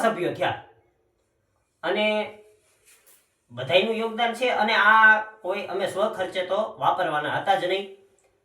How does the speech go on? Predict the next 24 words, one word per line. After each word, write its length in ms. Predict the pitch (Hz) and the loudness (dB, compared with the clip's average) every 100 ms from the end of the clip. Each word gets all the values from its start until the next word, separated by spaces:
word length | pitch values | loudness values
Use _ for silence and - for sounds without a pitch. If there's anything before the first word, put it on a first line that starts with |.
| _ _ _ _ _ | _ _ _ _ _
મૂળ 180 | 165 233 | -2 -2
તો 180 | - - | 2 0
ધર્મના 340 | 185 233 269 | 2 0 0
કાર્ય 300 | 254 226 226 | 2 2 2
વાપરવાનું 600 | 208 202 214 202 190 185 | 4 4 4 0 0 0
હતું, 380 | 214 254 185 - - _ | 0 -2 -4 -8 -18 _
પણ 220 | 156 190 214 - - - | -2 -2 -2 -10 -18 -6
કોઈ 380 | 196 233 - - _ _ _ _ | -4 -4 -10 -20 _ _ _ _
ત્રણમાંથી 480 | 175 214 269 226 226 | -2 0 2 0 -4
કોઈ 180 | 226 208 | -6 -6
એક 300 | - 220 233 | -2 -2 4
ગામનો 320 | 220 214 208 | 4 4 0
સંપૂર્ણ 480 | 175 185 202 208 196 | -4 -8 -6 -4 -2
અધિકાર 440 | 185 190 185 196 | -2 -2 0 -2
તો 360 | - 202 202 - | 0 -6 -6 -6
એ 280 | 185 214 214 | -4 -4 -6
ભંડોળ 500 | - 131 156 196 208 | -10 -10 -6 -4 -4
કે 160 | 202 180 | -4 -4
રકમ 260 | - - | -4 -4
ઉપર 360 | 190 185 254 254 | -4 -4 -4 -4
નો 200 | 143 208 | -2 -2
જ 140 | 220 | -2
કહેવાય, 240 | 135 123 110 | -8 -10 -10
બરોબર? 380 | 156 208 220 | -4 -2 -2